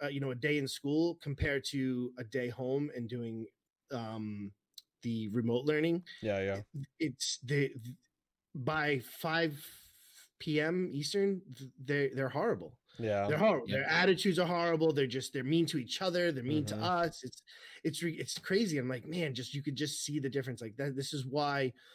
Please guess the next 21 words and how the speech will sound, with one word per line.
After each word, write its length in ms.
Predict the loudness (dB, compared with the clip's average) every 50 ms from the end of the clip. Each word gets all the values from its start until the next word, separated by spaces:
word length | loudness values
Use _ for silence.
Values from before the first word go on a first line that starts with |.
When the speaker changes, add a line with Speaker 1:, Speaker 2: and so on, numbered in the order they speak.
| -20 -20 -20 -16 _ -8
Speaker 1:
again, 420 | -8 -2 2 4 4 4 4 4
you 80 | 2 2
know, 120 | 2 2
New 160 | 4 4 8
York 280 | 8 8 8 8 4 2
is, 240 | -2 -2 -4 -8 -14 _ _ _ _ -20 _ _ _ _ -20 -18 -12 -8
is 140 | -6 -6 -2
starting 340 | 0 0 0 2 0 -2 -2
to 140 | -4 -6 -8
fall 280 | -4 -2 -2 -2 0
backwards. 640 | 0 0 0 0 -2 -2 -6 -8 -10 -8 -10 -12 -10 -6
Speaker 2:
Yeah. 280 | -2 -2 0 0 -2 -4 -6
Speaker 1:
Um, 280 | -8 -10 -8 -8 -10 -10
like, 320 | -10 -12 -14 _ -4 -4 -4
like 80 | -2
California 580 | -2 -4 -4 -4 -4 -2 0 2 4 4 2 2
is, 300 | 0 0 -2 -4 -6 -8 -6
and, 300 | -4 -4 -4 -4 -4 -4
you 60 | -4 -4
know, 80 | -4
there's, 360 | -4 -4 -4 -4 -6 -10 -14